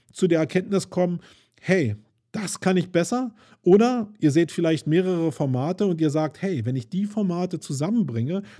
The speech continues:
die Idee von dem Format und die Idee von dem Format, dann entsteht daraus für mich ein neues Format und da habe ich richtig Bock drauf. Oftmals entsteht durch diese ganzen Puzzleteile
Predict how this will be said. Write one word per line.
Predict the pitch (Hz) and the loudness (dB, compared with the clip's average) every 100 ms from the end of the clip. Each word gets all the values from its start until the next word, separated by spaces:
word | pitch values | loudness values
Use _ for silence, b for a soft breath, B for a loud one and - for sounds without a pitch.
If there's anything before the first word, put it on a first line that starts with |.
| _ | _
die | 151 151 | -6 -2
Idee | 135 165 | 2 2
von | 185 143 | 2 0
dem | 147 208 | 0 0
Format | 208 202 202 214 | -2 -4 -2 -4
und | 190 147 | -6 -6
die | 139 | -6
Idee | 135 151 | -4 -4
von | 135 127 | -4 -4
dem | 175 | -4
Format, | 180 170 160 190 190 b b b _ _ _ _ - - | -4 -4 -2 -2 -4 b b b _ _ _ _ -20 -4
dann | 127 | -2
entsteht | 139 123 156 | 0 0 -2
daraus | 196 165 175 180 | 0 0 2 2
für | - | 0
mich | 139 202 208 | 2 2 2
ein | |
neues | 143 165 220 - | 2 4 2 0
Format | 135 139 185 196 B B | -4 0 -2 -2 B B
und | 151 | -2
da | 160 160 | 0 2
habe | 175 | 0
ich | 156 | 2
richtig | 185 170 135 | 0 -2 -4
Bock | 151 143 | -4 -4
drauf. | 117 104 - - B - | -8 -14 -14 -20 B -2
Oftmals | 196 - 220 220 208 | -2 0 2 2 2
entsteht | 175 - 208 214 | -2 0 0 2
durch | 196 185 | 2 2
diese | 196 190 | -2 -4
ganzen | 226 277 240 | -2 0 -2
Puzzleteile | 214 254 240 208 - 143 175 208 | 0 0 2 0 0 0 2 0